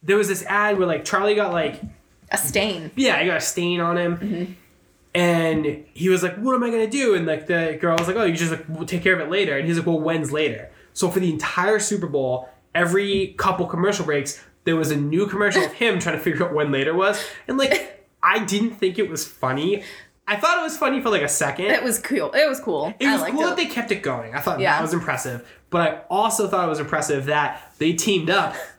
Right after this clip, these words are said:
Speaker 1: with Bud Light
Speaker 2: <laughs> Yeah.
Speaker 1: and Pepsi.
Speaker 2: Yep.
Speaker 1: It was like a
Speaker 2: <laughs>
Speaker 1: three-way. There might have even been more, but those are the three that, like, stood out to me right away.
Speaker 2: Yeah.
Speaker 1: 'Cause it was like, "Oh, should I do it during the ads?" And it was him in a Bud Light ad with the Bud Light Night. And I'm like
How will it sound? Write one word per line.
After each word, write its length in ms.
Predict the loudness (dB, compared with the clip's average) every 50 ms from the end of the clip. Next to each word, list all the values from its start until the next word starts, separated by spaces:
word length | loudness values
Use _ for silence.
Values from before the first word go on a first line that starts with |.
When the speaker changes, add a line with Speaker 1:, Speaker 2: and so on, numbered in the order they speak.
| _ _
Speaker 1:
with 460 | -2 -2 0 0 -4 -6 -12 -18 -20 -16 -14
Bud 360 | -10 -2 0 0 2 2 2
Light 400 | 2 2 2 0 -4 -8 -14 -20 _
Speaker 2:
<laughs> 60 | _
Yeah. 440 | -6 -2 0 2 2 2 2 0 -2
Speaker 1:
and 240 | 0 2 2 2 2
Pepsi. 480 | 0 0 0 0 -2 -4 -4 -6 -8 -12 -18 -20 _ -4
Speaker 2:
Yep. 180 | 0 2 2 4
Speaker 1:
It 40 | 2
was 120 | 2 2 0
like 120 | 0 0
a 80 | 0 0
Speaker 2:
<laughs> 340 | -2 -2 0 2 2 2
Speaker 1:
three-way. 840 | 2 0 0 0 2 2 2 2 2 0 0 0 0 -2 -4 -8 -14 -20 -20 -4 0
There 100 | 0 2
might 160 | 4 4 2
have 80 | 2 0
even 120 | 0 -2 -2
been 140 | -2 -2 0
more, 220 | 2 2 2 2
but 120 | 0 0
those 180 | 0 0 2 2
are 40 | 0 0
the 60 | -2
three 240 | -4 -2 2 2 4
that, 120 | 4 2 2
like, 120 | 0 -2
stood 240 | -2 0 0 2 2
out 160 | 2 0 0
to 60 | -2
me 100 | -2 0 0
right 140 | 0 2 2
away. 280 | 2 2 2 2 -2 -4 -4 -2
Speaker 2:
Yeah. 240 | 0 2 2 2 2
Speaker 1:
'Cause 100 | 2 2
it 80 | 2
was 140 | 2 0 0
like, 100 | -2 -2 0
"Oh, 120 | 0 0
should 160 | 2 0 0
I 20 | 0
do 140 | 2 2
it 80 | 2 2
during 160 | 2 0 0
the 80 | 0 -2
ads?" 340 | 0 0 0 0 0 0 0
And 100 | 0 0
it 40 |
was 160 | 0 0 -2 -4
him 260 | -2 0 0 0 2
in 160 | 0 0 0
a 40 | 0
Bud 280 | -2 -2 -2 -2 0 2
Light 160 | 0 0 0
ad 200 | -2 -4 -4 -4
with 100 | -4 -6
the 80 | -6 -4
Bud 220 | -2 -2 -2 0
Light 180 | -2 -2 0 0
Night. 160 | 0 0 0
And 80 | 0
I'm 60 | -2 -2
like 260 | -2 -4 -6 -8